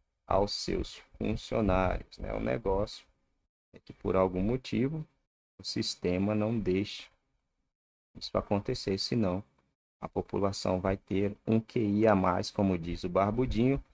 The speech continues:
e essas pessoas tendo um Q I a mais, elas deixariam de apertar o botãozinho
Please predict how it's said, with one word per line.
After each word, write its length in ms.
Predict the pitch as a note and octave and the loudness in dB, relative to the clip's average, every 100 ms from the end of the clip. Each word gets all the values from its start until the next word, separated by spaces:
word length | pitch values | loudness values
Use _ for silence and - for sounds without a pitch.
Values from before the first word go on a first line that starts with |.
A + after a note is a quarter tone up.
| - - _ - | -6 -6 _ -2
e 100 | C#3 | 6
essas 260 | A2 - A2 | 6 6 0
pessoas 520 | - A2+ - G#2 - | 2 2 4 2 2
tendo 360 | - G2 F#2+ G2 | 2 2 4 2
um 80 | |
Q 160 | G2 - | 0 2
I 220 | A2+ G2 | 4 4
a 80 | G2+ | 4
mais, 540 | G#2+ F2+ F#2 - - - | 6 4 2 -4 -12 -6
elas 480 | G2 F#2 G2 - - | -2 0 -2 -4 -6
deixariam 640 | G2 G2+ - G#2 F#2 F2+ F2+ _ _ _ _ _ _ _ - | -2 -2 0 -2 0 -2 -4 _ _ _ _ _ _ _ -2
de 80 | F#2+ | 0
apertar 560 | F#2 G#2 G#2 - F#2 | 0 -2 -2 -2 0
o 60 | F2 | 0
botãozinho 880 | F2 F#2+ A#2 A2 F2+ F2+ F2+ F#2+ | 0 -2 2 2 0 0 0 0